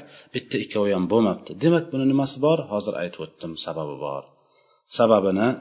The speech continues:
yettinchi, sakkizinchi darsda vallohu alam o'tamiz. Bu yerda shart emas, chunki qoidamiz ko'payib ketib qoladi. Us-,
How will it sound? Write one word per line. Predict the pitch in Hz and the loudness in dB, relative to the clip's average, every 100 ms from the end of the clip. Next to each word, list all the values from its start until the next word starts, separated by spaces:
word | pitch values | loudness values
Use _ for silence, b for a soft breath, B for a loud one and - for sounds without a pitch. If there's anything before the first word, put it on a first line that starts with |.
| - | -6
yettinchi, | 107 - 95 85 | -6 -6 -8 -6
sakkizinchi | - 82 - 85 76 | -4 -4 -6 -10 -8
darsda | - 82 - | -8 -6 -6
vallohu | 80 80 73 | -4 -4 -6
alam | 71 82 | -8 -10
o'tamiz. | 98 - 64 62 - _ _ _ _ _ _ _ | -10 -10 -14 -16 -20 _ _ _ _ _ _ _
Bu | - | -10
yerda | 98 101 | -6 -2
shart | - 90 - | -2 -2 -4
emas, | 85 127 92 | -2 -2 -2
chunki | - 85 113 | -4 -6 -6
qoidamiz | 113 95 90 87 82 | -4 -2 -2 -4 -6
ko'payib | 85 80 78 | -8 -10 -10
ketib | 80 | -12
qoladi. | - 78 92 160 160 B B B B | -8 -4 4 2 2 B B B B
Us-, | 139 135 | -2 -2